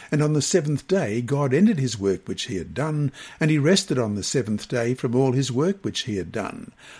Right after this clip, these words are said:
Then God blessed the seventh day and sanctified it, because in it he rested from all his work which God had created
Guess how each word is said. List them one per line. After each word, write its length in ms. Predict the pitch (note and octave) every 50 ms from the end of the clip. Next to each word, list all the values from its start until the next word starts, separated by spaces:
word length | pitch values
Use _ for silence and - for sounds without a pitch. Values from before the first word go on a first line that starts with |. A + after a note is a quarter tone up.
| - -
Then 440 | E3+ D3 F#3 G3 G#3 G#3+ G#3+ G#3+ F3+
God 380 | D3 D#3+ D#3 D#3 D#3+ D#3 D3
blessed 360 | C3 B2 A#2+ B2 A#2 - - -
the 100 | C3+ A#2+
seventh 460 | - - A#2 G2 G#2 G#2+ A2 - -
day 240 | - G2 F2+ F2+ F#2
and 160 | F2+ G2 -
sanctified 640 | - C3+ A#2 G#2+ G2+ - G2 F2 - G2+ F2+ E2+ F#2
it, 160 | - - - - - - - - -
because 360 | C#3 B2+ - C#3 B2+ A#2+ -
in 120 | A#3 A#3
it 180 | G3 C#3+ C3+ - - - - - - -
he 160 | - - B3 A3+
rested 420 | F#3+ F3+ D#3+ C#3 - - F#3 C#3+
from 160 | - E3 C3+
all 220 | C#3+ F3 G3+ A3 F3+
his 200 | D3 E3+ D3 C#3+
work 380 | G#2+ G2+ F#2 D#2+ - - - - - - -
which 200 | - C3 B2+ -
God 340 | - C3+ C3+ C#3 C3+ C3 A2+
had 200 | G#2+ G2+ F#2+ G2
created 580 | - - G#2 F#2+ A2 C3 B2+ - B2 G#2+ G2